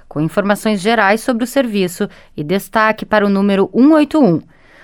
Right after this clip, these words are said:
Os estabelecimentos ou condomínios que não cumprirem a determinação podem receber advertência ou até mesmo multa. E o valor pode variar entre aproximadamente mil cento e trinta reais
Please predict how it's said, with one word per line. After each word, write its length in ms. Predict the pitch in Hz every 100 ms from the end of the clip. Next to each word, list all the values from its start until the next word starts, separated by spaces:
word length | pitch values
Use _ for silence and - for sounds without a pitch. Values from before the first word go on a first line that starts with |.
| _ -
Os 120 | 165
estabelecimentos 1120 | 190 220 214 233 233 240 220 185 220 302 247
ou 120 | 202
condomínios 680 | 202 220 208 190 185 180 175
que 120 | 233
não 220 | 226 247
cumprirem 560 | 285 311 285 233 233 226
a 40 |
determinação 920 | 220 233 247 247 247 277 277 220 220 - -
podem 300 | 180 185 196
receber 420 | 202 214 185 202
advertência 840 | 196 180 240 - 196 220 254 -
ou 60 | 175
até 200 | 165 196
mesmo 340 | 196 220 262
multa. 560 | 226 214 208 175 135 - _ _ _
E 80 | 151
o 60 |
valor 440 | 151 214 208 190 220
pode 280 | 214 175 160
variar 400 | 175 180 185 196
entre 220 | 196 196
aproximadamente 880 | 185 202 - 202 190 185 175 165 175
mil 240 | 190 254
cento 300 | 277 208 202
e 40 | -
trinta 360 | 185 170 185
reais 440 | 208 262 185 185